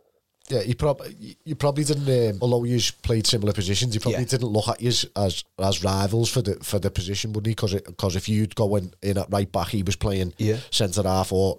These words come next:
Speaker 1: defensive midfield or left back. He played a lot left
Speaker 2: Well,
Speaker 1: back,
Speaker 2: well,
Speaker 1: didn't
Speaker 2: that was it. You know, w-, well, in a, in a way, we sort of were. You know what I mean? We were pretty s-, similar sort of players as right
Speaker 1: Yeah.
Speaker 2: back, you know what I mean? Right back or left back, it was,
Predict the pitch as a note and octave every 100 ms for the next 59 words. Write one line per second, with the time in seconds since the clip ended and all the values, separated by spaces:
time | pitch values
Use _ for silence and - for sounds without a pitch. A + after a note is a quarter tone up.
0 | - G2+ F2 G2 F2 F2 F#2 - F#2 G2+
1 | F#2+ A#2 A2+ G2 G2 - A2+ - B2+ C3
2 | B2+ A#2+ F#2+ A#2+ C3 D3 C3+ - D3 A2
3 | C3+ C3+ - D3 A#2+ A#2 C#3 D#3+ D3 -
4 | E3+ F3+ E3+ F3 C3 A#2+ D3+ E3+ - E3
5 | F3 F3+ C#3 A2+ C#3 E3+ - - - _
6 | _ _ B2 C3+ C3+ C#3+ D3+ C#3+ _ D#3+
7 | - D3 B2+ _ - - - _ _ -
8 | - - A#2+ A#2 A2 - G2+ G2+ F2+ G2+
9 | A2+ C#3 C#3 C3 F2+ - - C#3 C3+ B2
10 | A#2+ C3+ B2 - G#2+ G2+ F#2+ A2 - A#2+
11 | A#2+ G#2+ A#2+ G#2+